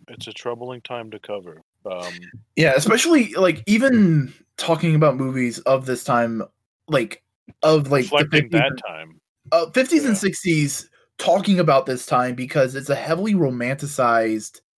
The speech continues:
Speaker 2: and idealized time period in American history that I think it's only recently, like, last ten, fifteen years that people have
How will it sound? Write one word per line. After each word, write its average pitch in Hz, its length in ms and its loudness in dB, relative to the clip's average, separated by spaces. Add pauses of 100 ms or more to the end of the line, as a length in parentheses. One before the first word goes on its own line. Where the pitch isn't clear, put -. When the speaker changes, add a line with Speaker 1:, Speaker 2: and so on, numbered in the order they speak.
Speaker 2:
and 143 120 2
idealized 135 960 2
time 123 240 -4
period 127 320 -2
in 120 140 0
American 117 400 0
history 143 640 -2 (400)
that 139 180 0
I 131 80 4
think 180 240 -2
it's 165 220 -2
only 139 420 0 (220)
recently, 117 840 -4
like, 101 260 -4 (260)
last 127 340 0 (400)
ten, 127 320 0
fifteen 120 420 0
years 123 460 2
that 110 440 0 (360)
people 175 340 2
have 160 300 -2